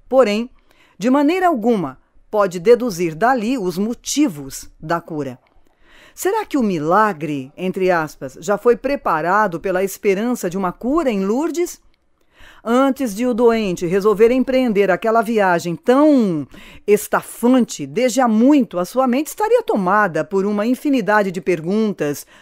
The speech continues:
dúvidas e esperanças também. Ele já não teria aceito o seu destino, então? Já não teria consultado todo e qualquer médico que lhe recomendassem, sem êxito algum? Será que deveria arriscar uma última tentativa de mudar o rumo do destino,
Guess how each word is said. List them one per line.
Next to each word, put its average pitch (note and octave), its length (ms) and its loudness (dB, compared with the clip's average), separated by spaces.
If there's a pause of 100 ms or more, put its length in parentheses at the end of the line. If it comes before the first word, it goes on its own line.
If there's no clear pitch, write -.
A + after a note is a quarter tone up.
(140)
dúvidas F3 800 0
e D#3+ 140 -4
esperanças A#3+ 680 -2
também. D#3+ 400 -4 (600)
Ele C#4 220 2
já D#4+ 160 2
não F#4+ 160 -2
teria C#4 340 2
aceito A#3+ 420 -2
o G3 40 -4
seu F#3 160 -2
destino, E3+ 500 -2
então? D#3+ 420 -2 (680)
Já D4+ 160 2
não G4+ 120 -4
teria C4+ 300 2
consultado G#3+ 960 -2
todo C#4 420 4
e F#3+ 60 2
qualquer F#3+ 380 0
médico G3+ 500 -2
que G#3 120 -8
lhe G3 60 -2
recomendassem, F3+ 840 -2 (160)
sem C4 400 2
êxito F#3+ 320 4
algum? F3 340 0 (720)
Será E4+ 380 0
que C4 100 0
deveria G#3 440 4
arriscar G3+ 420 -2
uma G#3 180 2
última D#4 400 0
tentativa A3 600 -4
de F3+ 80 -6
mudar G3+ 340 -2
o F#3 60 0
rumo B3+ 340 2
do G3 120 -2
destino, F3+ 580 0